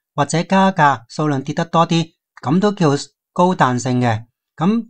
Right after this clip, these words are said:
相反啦，咩叫低彈性啊？好啦，低彈性就係話呢，數量唔係點喐嘅，加咗價，數量唔係點跌，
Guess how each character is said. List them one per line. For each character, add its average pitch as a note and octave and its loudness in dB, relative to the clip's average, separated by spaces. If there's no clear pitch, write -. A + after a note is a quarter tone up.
相 G3+ 0
反 E3+ 2
啦， E3+ 2
咩 F3 0
叫 C#3+ -4
低 D3+ 0
彈 C#3+ 0
性 A#2+ -2
啊？ A#2+ -2
好 D3+ -2
啦， F#3 4
低 G3 0
彈 F3 2
性 D#3 2
就 D3+ 2
係 C#3 2
話 C3+ 4
呢， E3 2
數 D#3+ 0
量 C3+ 2
唔 A#2+ -2
係 A#2+ -2
點 B2+ -2
喐 D3+ 0
嘅， A#2+ -2
加 G3 4
咗 E3+ 0
價， C#3+ 0
數 D3 0
量 C3+ 2
唔 A2+ -2
係 A#2 0
點 C3 0
跌， C3+ -4